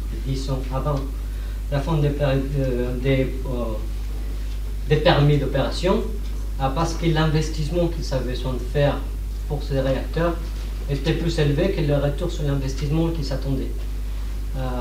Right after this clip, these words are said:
donc, euh, ça montre déjà, ça c'est des réacteurs fermés par des raisons économiques et non politiques. Euh, on a eu les cas aussi aux États-Unis, qu'on commence à voir des réacteurs qui commencent à être fermés par des raisons économiques et non politiques.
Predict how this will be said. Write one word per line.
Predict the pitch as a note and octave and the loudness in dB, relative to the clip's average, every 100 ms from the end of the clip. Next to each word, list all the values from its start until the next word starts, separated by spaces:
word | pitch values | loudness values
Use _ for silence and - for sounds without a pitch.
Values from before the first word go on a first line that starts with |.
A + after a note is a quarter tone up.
| A#2 G#2 A#2 | -2 -2 -2
donc, | D3+ D3+ D3+ | 0 0 2
euh, | C3 | 0
ça | - - | 0 2
montre | C#3+ C#3+ - B2+ A#2+ - | 4 4 0 -2 -2 -2
déjà, | A#2 C3+ C3+ - - | 0 0 0 -2 -2
ça | - C#3+ | 2 2
c'est | C#3+ | 2
des | C3 C3 C3 | 2 2 2
réacteurs | C3+ C3+ - D#3 C#3+ | 2 0 2 0 0
fermés | - C#3 C#3+ | 2 4 4
par | C#3+ - | 2 0
des | - | 0
raisons | B2+ - A#2+ B2 | -2 -2 -2 -2
économiques | D#3 C#3+ D3+ C3+ C3+ E3 - - - - - C3+ | -2 0 2 4 2 2 -2 -4 -4 -4 -4 -2
et | |
non | C3 A#2 | -2 -2
politiques. | C3 A#2 - E3 - - - B2+ | -2 -4 -2 0 0 -2 -4 -4
Euh, | B2 A#2+ C3+ | -2 -2 0
on | C#3 | 2
a | C3 | 2
eu | C3 C3 | 2 0
les | - | 0
cas | - C3 | 0 0
aussi | - - C3+ | 0 -2 -2
aux | - | -2
États-Unis, | - - - B2 E3 E3+ - - - - - | -4 -4 -2 2 2 0 -4 -4 -4 -4 -4
qu'on | C3+ | -4
commence | - C#3 C3+ | 0 0 2
à | C3 | 0
voir | B2 D3 | 2 0
des | - | 0
réacteurs | B2 A#2+ A#2 - C#3+ D3 D3 | -2 -2 -2 -2 0 0 0
qui | - - | -4 -2
commencent | C3 C3 | -2 -2
à | C3+ | -2
être | - | -2
fermés | C3 B2 C#3 C#3 | -2 0 0 -2
par | - - | -4 -4
des | |
raisons | - - - - - - | -4 -4 -4 -4 -4 -4
économiques | - C3+ C#3 D#3+ - | -2 0 0 0 0
et | C#3 | 0
non | C3+ | 0
politiques. | - C3 A2+ B2+ | 0 -2 -2 -4